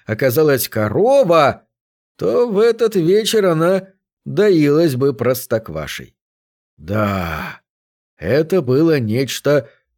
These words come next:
жуткое. Над массивным основанием из ржавого железа, Пейн припомнил, что когда-то оно было частью сломанного трактора,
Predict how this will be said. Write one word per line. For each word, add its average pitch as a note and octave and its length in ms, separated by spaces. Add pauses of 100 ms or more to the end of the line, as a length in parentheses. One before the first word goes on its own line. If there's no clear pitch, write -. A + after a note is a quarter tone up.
(140)
жуткое. D#3 760 (760)
Над A#2+ 300
массивным C#3+ 640
основанием C#3 720
из B2 140
ржавого B2 680
железа, G#2+ 600 (520)
Пейн G#2+ 520
припомнил, G#2 580
что G2 240
когда-то A#2 600 (380)
оно A2+ 240
было A2 260
частью B2 500
сломанного C#3 580
трактора, B2 500